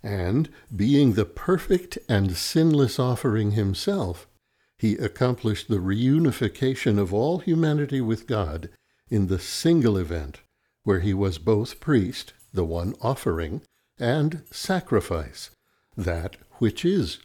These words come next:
offered. Perhaps the most obscure language in the passage is this line, "The law appoints men subject to weakness to be high priests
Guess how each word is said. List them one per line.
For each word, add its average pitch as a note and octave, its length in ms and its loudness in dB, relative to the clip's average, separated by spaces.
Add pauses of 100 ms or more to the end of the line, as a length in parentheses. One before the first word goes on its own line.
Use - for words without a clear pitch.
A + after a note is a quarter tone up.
offered. D#2+ 480 -10 (1120)
Perhaps C3+ 400 2
the C#3 140 -2
most C#3 480 4
obscure D3 520 2
language G#2 500 2
in F#2 120 0
the F#2 80 -2
passage F2+ 640 -2
is F2+ 300 -4
this - 260 -2
line, D#2 320 -4 (840)
"The G#2+ 180 4
law A#2 480 2
appoints D3 640 -2
men F#2 420 -2
subject - 640 -4
to G#2+ 100 0
weakness C3 760 -2 (300)
to - 100 -6
be G#2 180 2
high A2 220 -2
priests - 720 -10